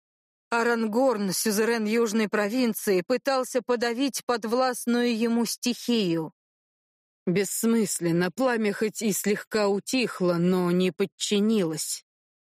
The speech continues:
Какова же сила насланного заклятия, что даже дракону не справиться? С неба хлынули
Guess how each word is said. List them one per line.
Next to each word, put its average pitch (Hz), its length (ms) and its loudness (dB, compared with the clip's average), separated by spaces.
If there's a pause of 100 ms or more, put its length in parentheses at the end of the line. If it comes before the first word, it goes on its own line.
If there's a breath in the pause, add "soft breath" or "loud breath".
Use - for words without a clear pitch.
Какова 247 420 0
же 247 140 -2
сила 277 340 0
насланного 247 640 0
заклятия, 247 680 0
что 240 260 -2
даже 226 480 -2
дракону 247 720 0
не 202 160 2
справиться? 170 920 -4 (920)
С - 180 -4
неба 240 400 2
хлынули 247 560 0